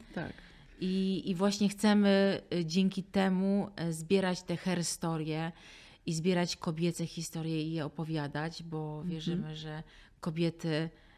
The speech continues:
Speaker 2: nie tylko na ekranie mogą
Speaker 1: Mhm.
Speaker 2: świecić, ale również we własnym życiu.
Speaker 1: Magdo, ale ta twoja, mm, your story, <laughs>
Speaker 2: <laughs>
Speaker 1: ona też teraz, y, ma chyba jakiś taki ciekawy moment. Przed rozmową wspomniałaś, że,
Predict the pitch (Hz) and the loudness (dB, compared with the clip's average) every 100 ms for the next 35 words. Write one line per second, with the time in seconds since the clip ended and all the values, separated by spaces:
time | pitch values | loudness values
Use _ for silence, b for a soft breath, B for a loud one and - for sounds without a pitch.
0 | _ 175 175 196 190 175 160 - 180 180 | _ 0 2 0 2 2 2 2 2 4
1 | 175 165 165 175 196 175 - 170 170 135 | 2 2 0 0 -2 -4 -4 -2 -2 -2
2 | 170 160 165 160 160 156 151 147 143 143 | -2 -2 -2 0 -2 0 -2 -4 -6 -6
3 | 135 - - - 185 180 165 165 170 175 | -8 -12 -16 -8 0 2 2 2 4 4
4 | 175 185 - - 190 170 160 156 - 151 | 4 2 2 4 6 8 6 2 -2 0
5 | 151 151 - 175 180 170 151 - - 165 | 2 2 2 6 8 8 8 2 6 6
6 | 143 165 160 - 226 - 196 196 170 208 | 8 4 4 6 8 8 4 6 8 8
7 | 202 196 190 - 208 160 175 185 190 233 | 8 4 4 6 6 6 6 6 8 6
8 | - 196 180 170 165 - 170 165 165 165 | 6 8 8 8 4 4 6 6 6 6
9 | 160 160 160 156 160 - 160 - - - | 4 2 2 2 -2 0 -2 0 -2 2
10 | 170 165 160 151 156 160 - B B B | 4 8 8 8 6 6 2 B B B
11 | - 180 160 170 165 170 151 156 147 - | 4 6 8 8 12 12 12 6 4 4
12 | 170 170 160 156 156 - 156 | 8 10 10 8 4 2 0